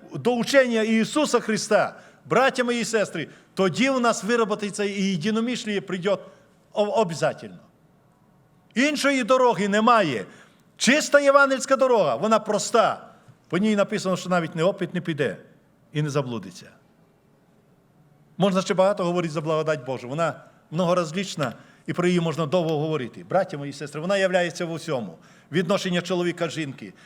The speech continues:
Вон-, вона являється відносно батьків, дітей. Вона відноситься друг до друга. Вона відноситься в багатьох. Це ба-, багаторазлічна,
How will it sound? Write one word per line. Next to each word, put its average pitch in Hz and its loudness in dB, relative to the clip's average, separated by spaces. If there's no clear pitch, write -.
Вон-, 170 -4
вона 190 2
являється 185 2
відносно 185 -2
батьків, 190 0
дітей. 175 -2
Вона 208 2
відноситься 214 0
друг 196 0
до 208 2
друга. 156 2
Вона 202 2
відноситься 220 0
в 139 -6
багатьох. 226 4
Це 240 2
ба-, 214 4
багаторазлічна, 202 0